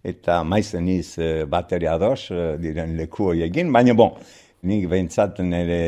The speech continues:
ikuspegia errango diotet, eh, etorriko dira nahi, eta baina data ere honen zutabe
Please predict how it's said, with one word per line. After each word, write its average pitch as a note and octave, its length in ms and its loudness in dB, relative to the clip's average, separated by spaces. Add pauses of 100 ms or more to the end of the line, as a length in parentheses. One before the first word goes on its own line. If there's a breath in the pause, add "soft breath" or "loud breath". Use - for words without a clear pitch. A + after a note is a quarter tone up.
(520)
ikuspegia F2+ 680 0 (720)
errango E2+ 520 -2
diotet, E2 540 0
eh, F2+ 640 4
etorriko F#2+ 420 2
dira E2 180 0
nahi, B2 300 0
eta F2+ 380 2
baina A2 440 4
data G2+ 300 4
ere A#2 180 6 (760)
honen F#2 560 0
zutabe G2+ 720 2